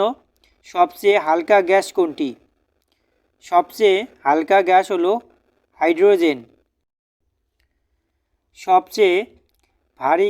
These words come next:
গ্যাস কোনটি? সবচেয়ে ভারী গ্যাস হলো রেডন। উত্তর রেডন। পরের প্রশ্ন,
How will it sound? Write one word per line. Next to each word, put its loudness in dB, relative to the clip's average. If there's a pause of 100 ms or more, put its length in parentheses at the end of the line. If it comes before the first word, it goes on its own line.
গ্যাস 0 (100)
কোনটি? -4 (1200)
সবচেয়ে 0 (100)
ভারী 0
গ্যাস 2
হলো -2 (800)
রেডন। 0 (520)
উত্তর 0 (720)
রেডন। -2 (280)
পরের -2
প্রশ্ন, -6